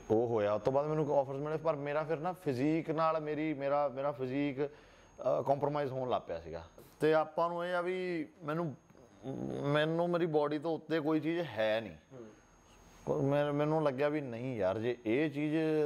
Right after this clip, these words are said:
Speaker 1: ਮਤਲਬ ਇਸ ਚੀਜ਼, ਜੇ ਮੇਰੀ body ਖਤਮ ਹੁੰਦੀ ਪਈ ਆ, ਮੈਨੂੰ time ਨਹੀਂ ਮਿਲ ਰਿਹਾ ਜਿਮ ਜਾਣ ਦਾ, ਮੈਨੂੰ time ਨਹੀਂ ਮਿਲ ਰਿਹਾ diet ਖਾਣ ਦਾ,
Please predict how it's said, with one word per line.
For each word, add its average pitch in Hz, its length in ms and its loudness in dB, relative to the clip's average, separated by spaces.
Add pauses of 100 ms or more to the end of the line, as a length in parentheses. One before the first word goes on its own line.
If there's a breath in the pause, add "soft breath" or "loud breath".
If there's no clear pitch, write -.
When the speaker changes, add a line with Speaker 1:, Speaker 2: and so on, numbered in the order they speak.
(520)
Speaker 1:
ਮਤਲਬ 123 440 2
ਇਸ 131 300 -2
ਚੀਜ਼, 143 440 0
ਜੇ 131 260 0
ਮੇਰੀ 139 160 2
body 113 440 2
ਖਤਮ 165 260 -2
ਹੁੰਦੀ 131 240 -2
ਪਈ 120 240 0
ਆ, 113 200 2 (340 loud breath)
ਮੈਨੂੰ 127 180 0
time 123 240 2
ਨਹੀਂ 139 120 -4
ਮਿਲ 139 200 0
ਰਿਹਾ 139 140 2
ਜਿਮ 123 280 -6
ਜਾਣ 143 240 0
ਦਾ, 139 100 -2
ਮੈਨੂੰ 139 180 -4
time 120 220 0
ਨਹੀਂ 131 120 -2
ਮਿਲ 131 160 2
ਰਿਹਾ 135 120 2
diet 101 340 0
ਖਾਣ 123 220 -4
ਦਾ, 135 240 0